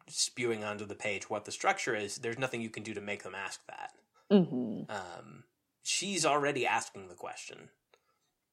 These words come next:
Speaker 1: But I, I like your, your phrase of shutting herself down.
Speaker 2: Mm-hmm.
Speaker 1: Um, you know, if, if you're, if asking the question is enough to shut you down, then you're in trouble.
Speaker 2: Right. Right.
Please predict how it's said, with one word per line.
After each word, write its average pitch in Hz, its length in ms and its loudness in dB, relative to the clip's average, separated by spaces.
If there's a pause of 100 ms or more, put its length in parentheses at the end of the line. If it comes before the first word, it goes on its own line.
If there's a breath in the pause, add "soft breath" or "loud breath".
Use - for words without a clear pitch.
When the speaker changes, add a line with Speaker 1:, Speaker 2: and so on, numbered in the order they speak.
(140)
Speaker 1:
But 107 220 0
I, 117 220 -2
I 113 40 -2
like 127 240 0
your, 120 220 0
your 113 160 -4
phrase 107 320 -4
of 90 120 -12
shutting 117 320 0
herself 104 380 -6
down. - 500 -8
Speaker 2:
Mm-hmm. 226 380 6
Speaker 1:
Um, 226 260 2 (600)
you 143 100 0
know, 101 200 -2
if, - 340 -8
if 123 120 -6
you're, 120 300 0 (400 soft breath)
if 143 140 6
asking 156 360 10
the 147 80 4
question 147 340 6
is 127 120 0
enough 123 180 0
to - 80 0
shut 113 220 0
you 107 80 -6
down, 175 280 6
then 135 120 0
you're 120 100 0
in 104 60 -4
trouble. - 360 -2 (500)
Speaker 2:
Right. 139 340 2 (680)
Right. 139 340 0